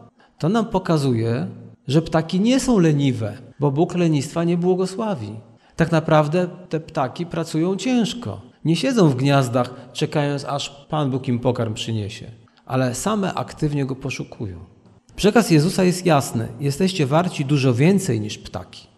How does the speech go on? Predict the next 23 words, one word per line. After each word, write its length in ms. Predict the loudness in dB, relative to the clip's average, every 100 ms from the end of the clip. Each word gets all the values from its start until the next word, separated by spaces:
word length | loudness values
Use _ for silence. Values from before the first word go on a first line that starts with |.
| _ -8
Tu 100 | 0
powiem, 420 | 2 2 2 0 -4
jeżeli 220 | 0 0
jesteśmy 300 | 0 0 0
dużo 220 | 2 2
więcej 380 | 2 0 0 2
warci 320 | 0 0 -2
niż 180 | -2 -4
ptaki, 560 | -6 -8 -8 -10 -12 -12 -14 -20 _ _ _ _ _ _ _ -2
to 100 | 0
niektórzy 420 | 2 0 -2 -4
chrześcijanie 560 | -6 -10 -4 -2 0
doszli 240 | -2 -2 -2
do 120 | -2
wniosku 720 | -2 -2 -4 -6 -6 -8 -16 -20 _
właśnie 320 | -6 -6 -4
tego 240 | -2 0 4
mylnego, 680 | 4 6 4 2 2 0 -4 -16 -20 -6
że 160 | -4 2
teraz 400 | 2 2 0 -4
można 200 | -4 -4
się 220 | -4 0
rozłożyć, 760 | 0 0 -2 -2 -4 -8 -16